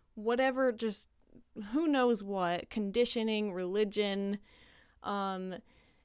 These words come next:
but you can reprogram your brain, and there is science to back this. Just look into it. Like, daily positive affirmations can reprogram your brain. Meditation,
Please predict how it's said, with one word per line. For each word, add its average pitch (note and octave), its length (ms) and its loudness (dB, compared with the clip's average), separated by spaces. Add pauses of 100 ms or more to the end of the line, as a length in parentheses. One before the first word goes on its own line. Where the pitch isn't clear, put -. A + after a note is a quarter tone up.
(540)
but B3+ 100 8
you D4+ 200 6
can D4 260 2
reprogram G#3+ 800 4
your F#3+ 220 0
brain, F#3+ 520 -2
and F#3 200 -6
there G#3 160 2
is G3+ 120 -2
science A#3+ 460 2
to A3 140 -2
back G#3 440 0
this. F3+ 280 -4
Just - 340 -6
look B3 380 -2
into A3+ 400 -2
it. E3+ 180 -2
Like, - 400 -10
daily C#4 300 2
positive A#3+ 500 2
affirmations G#3+ 800 -2
can G#3 160 -8
reprogram G3 600 -6
your F#3 100 -4
brain. F#3 420 -6
Meditation, G3+ 1080 -4